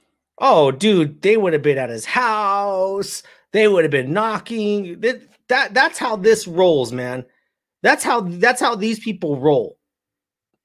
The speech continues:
But if it would have been, but since it was an American patriot, an actual service member who loses their life, that just happens to be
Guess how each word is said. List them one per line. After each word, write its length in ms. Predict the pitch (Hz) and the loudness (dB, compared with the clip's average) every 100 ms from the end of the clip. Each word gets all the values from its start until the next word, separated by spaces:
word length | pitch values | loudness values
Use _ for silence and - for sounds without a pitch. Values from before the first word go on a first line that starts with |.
| _ _ _ _ _ _ | _ _ _ _ _ _
But 260 | 147 214 226 | 0 2 4
if 180 | 226 214 | 2 4
it 100 | 240 | 4
would 180 | 226 208 | 6 4
have 140 | 175 | 4
been, 380 | 175 208 208 185 - _ _ | 2 2 2 -4 -10 _ _
but 160 | - 185 | -6 0
since 240 | 226 226 | 2 2
it 80 | 226 | 0
was 160 | 196 175 | -4 -2
an 80 | 170 | -2
American 480 | 170 208 202 151 | 2 2 2 -2
patriot, 680 | 147 208 262 - 165 151 180 | -2 -2 -2 -4 -6 -6 -6
an 120 | 170 | -4
actual 360 | 196 202 - 170 | -2 -2 -2 -4
service 760 | - - 254 277 233 180 - | -4 -2 0 2 2 2 0
member 360 | 165 165 170 190 | -6 -4 -2 -2
who 140 | 180 | -2
loses 400 | 175 185 160 160 | -2 -2 -2 -4
their 140 | 156 151 | -2 0
life, 340 | 143 147 151 | 0 0 -2
that 120 | 165 | -8
just 160 | 147 147 | -10 -12
happens 480 | 214 254 - 165 - | -12 -10 -8 -8 -10
to 140 | 160 | -12
be 220 | 135 127 | -10 -14